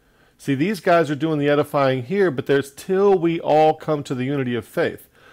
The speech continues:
Well, when we come to the unity of faith, the description of this is that every joint, every part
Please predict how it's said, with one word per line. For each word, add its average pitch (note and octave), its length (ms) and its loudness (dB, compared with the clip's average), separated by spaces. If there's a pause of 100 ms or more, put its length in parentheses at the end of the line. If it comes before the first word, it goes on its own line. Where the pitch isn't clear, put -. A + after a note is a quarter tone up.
(140)
Well, D3 440 4
when D#3+ 260 0
we D#3 140 2
come A#3 240 -4
to A#3+ 80 0
the F3+ 100 0
unity E3+ 280 2
of C3 100 -2
faith, A#2 460 -2 (440)
the C#3 100 2
description D#3+ 600 -2
of A2+ 160 -2
this A2 420 -2 (480)
is C#3+ 300 0
that C3+ 420 0 (640)
every A#3 540 2
joint, D3 580 0 (140)
every G3 500 -2
part - 600 -2